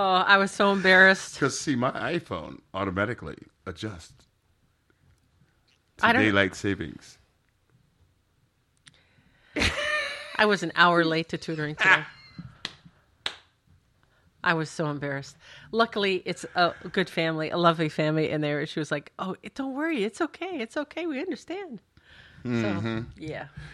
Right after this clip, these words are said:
Speaker 2: Yeah,
Speaker 1: And
Speaker 2: but
Speaker 1: then the Kennedy. Oh, my God. Don't get me started on the Kennedy.
Speaker 2: Uh, uh, we don't care.
Speaker 1: Oh.
Speaker 2: I didn't even leave the house today. Well, John drove two blocks.
Speaker 1: Oh, God.
Speaker 2: That's on you.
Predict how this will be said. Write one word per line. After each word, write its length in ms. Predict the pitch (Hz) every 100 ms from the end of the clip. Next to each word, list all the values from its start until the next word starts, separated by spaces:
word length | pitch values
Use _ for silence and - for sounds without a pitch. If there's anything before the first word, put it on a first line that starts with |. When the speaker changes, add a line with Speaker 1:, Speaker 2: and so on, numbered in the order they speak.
| -
Speaker 2:
Yeah, 120 | 120
Speaker 1:
And 100 | 220
Speaker 2:
but 60 | 262
Speaker 1:
then 160 | 302
the 80 | 277
Kennedy. 760 | - - 269 330 226 175 151 - _
Oh, 240 | 269 262 214
my 160 | 175
God. 320 | 175 208 180
Don't 240 | 175 214 226
get 100 | 247
me 100 | 214
started 500 | - - 226 220 214
on 160 | 185 175
the 80 |
Kennedy. 540 | 156 196 180 151 139 131
Speaker 2:
Uh, 80 | - - _ _ _ _ _
uh, 200 | 95 87 78 _ -
we 120 | 104
don't 180 | - -
care. 320 | - 139 - 294 _ _ _
Speaker 1:
Oh. 340 | - 226 196 -
Speaker 2:
I 100 | 117
didn't 160 | 202 202
even 260 | 165 160
leave 200 | 160 214
the 100 | 202
house 260 | 160 330 294
today. 340 | - 90 82 -
Well, 140 | 80 - - _ _
John 300 | 80 117 208
drove 240 | 175 165 226
two 160 | 254
blocks. 480 | 196 269 - - - -
Speaker 1:
Oh, 300 | 196 190 - - -
God. 100 | - - - - 160
Speaker 2:
That's 200 | 151 -
on 180 | 143 135
you. 300 | 127 302